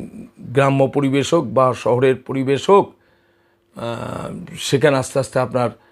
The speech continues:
আহ, সুনামটা ছড়িয়ে যাবে। না, ভদ্রলোকের জ্ঞান আছে, আহ, ভদ্রলোকে পড়াশোনা করেন, অন্তত এইটুকু বলবে। আপনাকে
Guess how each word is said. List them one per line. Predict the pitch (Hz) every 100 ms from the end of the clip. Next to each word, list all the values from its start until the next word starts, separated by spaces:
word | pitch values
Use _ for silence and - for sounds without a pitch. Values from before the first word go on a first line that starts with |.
| _ _ _
আহ, | - -
সুনামটা | 123 - 139 135 117 127 107
ছড়িয়ে | - 170 170 123
যাবে। | 104 92 - _ _ _ _ _ _ _ _ _ _ _ -
না, | 135 131
ভদ্রলোকের | 107 120 127 123 117 123 107
জ্ঞান | - 135 156
আছে, | 165 208 214 214 _ _ _ _ _ _
আহ, | 117 110 - - - - - -
ভদ্রলোকে | 104 123 131 131 139 -
পড়াশোনা | 127 127 131 131
করেন, | 123 143 240 247
অন্তত | - 120 135 143
এইটুকু | 120 147 180
বলবে। | 131 104 90 92 _ _ _ _ _ _ _ _ _ _ _ _ _ _ - _ _ _ - -
আপনাকে | 131 165 240 240 285 269